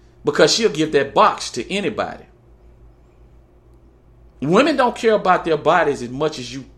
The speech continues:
think they do, a-, as, as much as they should.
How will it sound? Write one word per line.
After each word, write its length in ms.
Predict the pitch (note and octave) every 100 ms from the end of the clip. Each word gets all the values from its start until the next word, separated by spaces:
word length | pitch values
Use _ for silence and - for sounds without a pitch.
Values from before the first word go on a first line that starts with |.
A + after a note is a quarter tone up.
| -
think 260 | F3+ F3
they 120 | A2+
do, 320 | G#2 G2 F2+ -
a-, 380 | D#3 D3+ - D3
as, 140 | C#3+ - - - -
as 240 | D#3 D#3 C#3
much 340 | D#3 F#3+ F#3
as 160 | C#3+ A2
they 160 | C3
should. 720 | A#2 - - G#3 F3 F2 D2